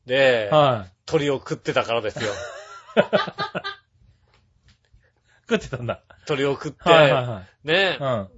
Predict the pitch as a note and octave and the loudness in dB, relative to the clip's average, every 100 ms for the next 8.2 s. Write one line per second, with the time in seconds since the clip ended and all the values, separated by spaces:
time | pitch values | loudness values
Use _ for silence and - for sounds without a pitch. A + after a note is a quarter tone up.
0 | - C#3 C#3+ - - G#3 F3 D#3 C3+ - | -14 -10 -8 -10 -6 -2 -2 -4 -8 -8
1 | B2+ C3 B2+ A#2+ C#3 G#3 F3+ D3+ B2+ G2+ | -8 -4 -4 -4 -4 -6 -6 -2 -2 -2
2 | A#2 - G#2+ A2 C#3+ E3 C#3 B2+ G2 - | -10 -12 -18 -16 -16 -6 -4 -2 -4 -4
3 | F#3+ A3+ A#3 F#3+ F3 - G#4 G#4 F#4+ A3+ | 0 0 0 -4 -8 -4 -2 -2 2 0
4 | E3+ F3 G#3 F#3+ F3 F3+ - B4 C5 B4 | 0 -4 -2 0 -2 -4 -4 -2 -2 -4
5 | B3+ A3 F#3+ F3 E3 D#3 D3+ C#3 C3+ B2+ | -2 -2 0 0 4 4 4 4 2 0
6 | A#2+ A#2 A2+ - C#3+ C#3 F#3+ A3 D3+ E3 | 0 -2 -4 -4 -4 0 -2 -2 -4 -4
7 | E3 E3+ F3 G#3+ C4 G#3+ F#3 A3 B3 F#3+ | -4 -6 -4 -2 -2 -4 -8 -6 -6 -8
8 | D3+ | -10